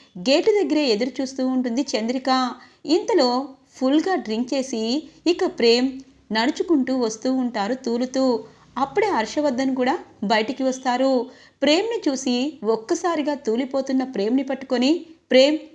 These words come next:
ఏమైంది? నువ్వు డ్రింక్ చేసావా?" అనగానే, "నాన్న మీరా?" "నేను డ్రింక్ చేశాను" అని అంటారు. "ఏమైంది ప్రేమ్? ఎప్పుడు లేని అలవాటుని ఇలా అలవాటు చేసుకుంటున్నావేంటి?" అనగానే, "నాన్న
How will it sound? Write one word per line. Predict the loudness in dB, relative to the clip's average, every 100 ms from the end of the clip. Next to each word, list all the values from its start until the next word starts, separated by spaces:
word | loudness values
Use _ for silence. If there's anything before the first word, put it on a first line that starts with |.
| -20 _ 0
ఏమైంది? | 4 6 6 6 2 -2 -18 _ 2
నువ్వు | 4 6 4 0 -8 0
డ్రింక్ | 2 4 2
చేసావా?" | 0 0 0 -2 -4
అనగానే, | -2 0 0 0 -2 -4 -10 _ _ -2
"నాన్న | 2 4 4 4 -4 -20 _ 2
మీరా?" | 4 6 4 4 0 -6 _ _ _ -4
"నేను | 0 2 4 4 4 -4 -18 -10
డ్రింక్ | -2 2 2 2 0
చేశాను" | 0 0 0 -2 -2
అని | -2
అంటారు. | 0 -2 0 0 -2 -8 _ _ -2
"ఏమైంది | 4 6 6 4
ప్రేమ్? | 2 4 2 0 -10 -20 _ 2
ఎప్పుడు | 2 4 2
లేని | 4 4
అలవాటుని | 2 0 0 2 4 2 -2 -6 2
ఇలా | 4 4
అలవాటు | 2 0 0 -2
చేసుకుంటున్నావేంటి?" | 0 0 2 4 2 2 0 -2
అనగానే, | -2 -2 -2 -2 -2 -2 -6 -20 _ _ 0
"నాన్న | 2 4 4